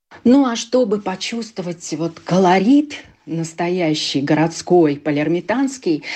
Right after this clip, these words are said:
я вам советую обязательно посетить, э, в самом центре города, за театром Массимо, э, рынок, знаменитый палермитанский рынок Базар Капо.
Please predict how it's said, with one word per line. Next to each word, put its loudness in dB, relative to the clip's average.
я 2
вам 4
советую 2
обязательно 2
посетить, -2
э, 2
в -8
самом 2
центре 0
города, 2
за 0
театром -2
Массимо, 0
э, 4
рынок, 2
знаменитый 0
палермитанский -2
рынок 2
Базар 0
Капо. 0